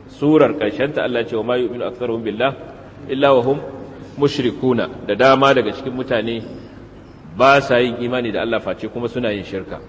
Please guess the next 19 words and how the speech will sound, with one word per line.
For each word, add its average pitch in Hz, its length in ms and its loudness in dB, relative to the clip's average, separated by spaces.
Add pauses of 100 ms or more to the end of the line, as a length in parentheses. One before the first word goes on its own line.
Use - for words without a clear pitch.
(140)
Kaga 117 460 0 (480)
Qurayshawa 127 560 4
ai 123 80 2
duk 131 100 -2
sun 131 220 -8
san 127 300 -6 (420)
akwai 120 320 -2
Allah, 123 320 2
sun 120 160 -6
san 120 160 -6
shi 123 160 -4
ya 120 80 2
halitta, 117 400 -2 (560)
shi 113 80 -6
ya 123 160 4
halicce 117 320 -4
su, 107 80 -10
shi 120 160 -6
ya 127 80 2